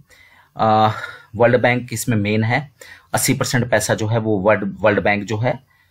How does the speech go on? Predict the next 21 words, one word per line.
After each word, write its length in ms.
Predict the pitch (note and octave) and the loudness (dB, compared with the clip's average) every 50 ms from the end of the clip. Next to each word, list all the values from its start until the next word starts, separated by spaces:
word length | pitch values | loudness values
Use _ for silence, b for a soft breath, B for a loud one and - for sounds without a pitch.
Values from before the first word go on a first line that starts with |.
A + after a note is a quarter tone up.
| _ _ _ _ _ - | _ _ _ _ _ -4
अ, 100 | - G#3 - G2 G2+ G2+ G2+ G#2 G2 - - - - A#2 | 0 2 2 4 4 4 4 2 0 -2 -6 -12 -10 -8
वो 180 | A#2 G#2 A#2 A2 | -2 0 2 2
लगा 280 | G#2+ G2+ G2+ G#2 G2+ | 2 2 2 2 2
रहा 220 | G2 G2+ G#2+ A2 A2+ | 2 2 2 0 0
था 140 | - D3+ | -2 -6
और 260 | D#3+ F#3 - B2 B2 - | -6 -2 -2 -2 0 0
परियोजना 380 | A#2+ A#2+ A#2 A2 G#2+ A2+ A#2+ | 0 2 2 2 2 0 -2
की 120 | A#2 B2 B2 | -2 0 0
लागत 280 | A2+ G#2 G#2+ A2 - | 0 2 2 0 0
का 100 | - B2 | 0 0
दस 220 | A2+ A2+ A2 - - | 2 2 0 0 0
परसेंट 440 | - A2+ G#2+ - B2+ A#2 B2 - - | -2 -2 -2 0 -2 -2 -2 -2 -4
हिस्सा 260 | G#2+ G2 - - A2+ | -6 -6 -4 -2 -2
जो 140 | G#2 A#2 A#2 | 0 2 2
है 60 | A#2+ | 2
लाभार्थियों 560 | B2+ A#2 G#2+ G2+ G#2 G2+ G2 - - - A2+ G2+ | 4 4 2 4 4 2 0 0 -4 -6 -4 0
द्वारा 200 | G2 F#2 F2+ F#2 | 0 2 2 0
उठाया 280 | F2 F2 F#2+ F2 F2 | -2 -2 -2 -2 -2
जा 140 | E2+ D#2+ D#2+ | -2 -4 -6
रहा 120 | D#2 E2 | -8 -12
था। 200 | E2 - F#2 - | -12 -12 -14 -14